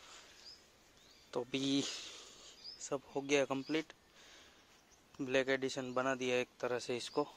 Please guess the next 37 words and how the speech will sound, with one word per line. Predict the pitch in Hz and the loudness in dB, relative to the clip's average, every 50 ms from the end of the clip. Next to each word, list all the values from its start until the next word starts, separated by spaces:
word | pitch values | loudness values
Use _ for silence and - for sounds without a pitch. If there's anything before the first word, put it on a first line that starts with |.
| - - - - - - - - - - - - - - - - - - - | -20 -20 -20 -20 -20 -20 -20 -20 -20 -20 -20 -20 -20 -20 -20 -20 -16 -2 -2
आपको | 135 123 - - 135 | -2 -2 2 0 0
दूसरी | 123 135 135 - - 135 131 | 2 2 0 2 2 4 4
साइड | 123 - 131 127 - | 6 6 6 6 6
से | - 131 123 | 4 0 0
दिखाऊं, | 127 - - - 139 151 147 - - - - - - - - - - - - - - - - - - - - - 143 | -2 -6 -2 2 2 2 2 0 -10 -20 -20 -20 -20 -20 -20 -20 -20 -20 -18 -18 -18 -18 -20 -20 -20 -20 -8 -2 4
ये | 139 139 139 | 6 8 10
शॉकर | 131 - - 139 139 - - 147 139 | 10 10 10 10 8 10 10 10 10
इसके | 139 - - 143 131 | 10 8 6 8 8
सिल्वर | - - 143 139 139 139 135 127 120 131 | 8 8 8 10 12 12 12 10 8 6
थे | 147 170 - - - - - - - - - - - - - - - - - - - - - - - - - - - - | 4 4 2 -6 -18 -20 -20 -20 -20 -20 -20 -20 -20 -20 -18 -16 -16 -16 -16 -16 -16 -16 -14 -14 -14 -14 -14 -8 0 2
और | 143 131 | 4 4
ये | 135 131 135 135 135 139 - - - - - - | 6 8 10 10 10 10 6 4 -4 -14 0 4
एलॉय | 143 139 135 139 139 131 | 4 8 10 10 10 8
सिल्वर | - - 143 139 139 139 135 127 | 8 6 8 10 10 10 10 10
थी, | 131 135 139 | 8 4 4
दोनों | 131 131 127 127 127 123 | 6 4 4 4 4 2
ब्लैक | 120 123 131 135 131 | 4 8 8 8 10
हो | - 135 127 | 10 6 8
गई। | 123 135 147 156 - - - - - - - - - - - - - - - - - - 139 | 8 6 4 4 0 -12 -20 -20 -20 -20 -20 -20 -20 -20 -20 -20 -18 -16 -16 -16 -6 -4 -2
इंजन | 135 135 127 143 139 135 131 | 0 2 4 4 4 4 8
कोट | - 143 135 131 | 8 8 10 10
हो | 135 135 | 8 10
जाएगा | 139 139 135 123 131 | 10 10 10 10 8
ब्लैक | 127 127 135 135 127 - - 147 | 6 8 6 6 6 4 0 0
बाद | 135 131 | 2 2
में, | 135 135 135 135 | 2 2 4 6
ये | 139 139 | 4 4
पूरा | 135 - 147 139 135 | 6 6 6 6 6
ब्लैक | 131 131 139 143 135 143 | 6 6 6 6 6 6
एडिशन | 139 135 131 - - 131 127 | 4 4 4 2 2 2 2
हो | 127 127 | 2 4
जाएगा। | 135 131 131 135 139 | 4 4 6 4 4
पीछे | - - - 131 - - 147 139 | 2 0 -8 -2 2 4 4 6
के | - 143 139 | 8 6 6
देखो | 135 139 135 143 135 | 8 6 6 6 2
शॉकर | 123 - 143 131 - - 143 139 135 | 4 4 2 2 4 6 6 8 10
और | 135 135 135 131 | 10 8 8 6